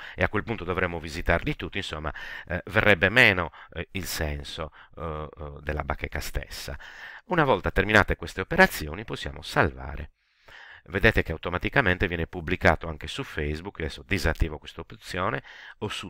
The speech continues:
Twitter, sul mio account Facebook o Twitter, eh, eh, questo pin.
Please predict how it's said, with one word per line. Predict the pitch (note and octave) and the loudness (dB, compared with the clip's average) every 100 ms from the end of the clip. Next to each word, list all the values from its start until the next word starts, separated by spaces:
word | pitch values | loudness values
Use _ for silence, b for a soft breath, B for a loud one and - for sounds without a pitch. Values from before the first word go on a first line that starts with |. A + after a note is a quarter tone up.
| - | -6
Twitter, | D3+ C3 - - | -2 -2 0 -4
sul | - | -4
mio | E2+ F2 | -2 -2
account | - D#2+ D#2 | 0 -4 -4
Facebook | E2+ - D2+ - - | -8 -8 -14 -18 -12
o | - | -12
Twitter, | - D#2 - - G#2 B B B | -10 -12 -4 -2 -2 B B B
eh, | - E2+ D#2+ D#2 - | -2 0 2 0 -4
eh, | E2 D#2 - | -6 -6 -8
questo | E2 - D2 | -12 -12 -14
pin. | - - D2 | -14 -18 -18